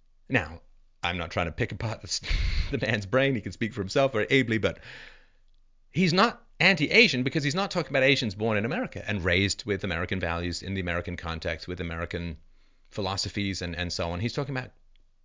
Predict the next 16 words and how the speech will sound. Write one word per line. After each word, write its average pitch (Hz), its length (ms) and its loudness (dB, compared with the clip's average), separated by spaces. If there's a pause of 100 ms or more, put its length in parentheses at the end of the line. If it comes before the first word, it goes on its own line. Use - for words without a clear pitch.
(120)
people 95 220 -6
coming 87 240 -4
from 90 260 -4 (800)
other 139 160 4
countries 117 460 2
and 156 120 4
having 175 220 0
significant 196 460 0
power, 135 380 0 (560)
not 185 220 0
just - 180 0
in 180 80 2
the 160 60 2
American 113 360 2
economy. 113 400 -2
Look, - 280 2